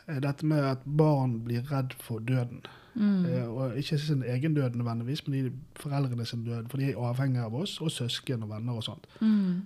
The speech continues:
Speaker 1: Og det å sitte seg ned og snakke med de om dette, disse tingene, for det at,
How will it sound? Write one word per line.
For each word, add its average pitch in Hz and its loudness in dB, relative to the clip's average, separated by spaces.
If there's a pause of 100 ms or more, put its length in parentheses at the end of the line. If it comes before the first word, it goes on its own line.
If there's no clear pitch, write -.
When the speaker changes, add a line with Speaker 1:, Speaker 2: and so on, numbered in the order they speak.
(160)
Speaker 1:
Og 156 0
det 180 6
å 165 4
sitte 151 0
seg 147 0
ned 160 4
og 127 2
snakke - -2
med 143 2
de 123 0
om 143 4
dette, 113 -4 (100)
disse 123 -6
tingene, 127 -4
for 180 0
det 180 8
at, - -16